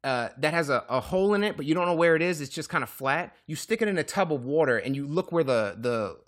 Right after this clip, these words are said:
the bubbles are coming from. You know, Trump would be essentially sticking,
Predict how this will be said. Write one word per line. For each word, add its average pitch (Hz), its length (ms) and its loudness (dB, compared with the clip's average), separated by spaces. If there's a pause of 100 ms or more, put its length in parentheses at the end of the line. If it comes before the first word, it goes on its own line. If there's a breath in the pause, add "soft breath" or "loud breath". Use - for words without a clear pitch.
(160)
the 127 200 -4
bubbles 147 420 0
are 113 60 -6
coming 98 240 -6
from. 80 320 -10 (220)
You 123 120 0
know, 139 180 0 (160 loud breath)
Trump 233 300 0
would 202 120 2
be 165 120 -2
essentially 156 400 -4
sticking, 185 400 -4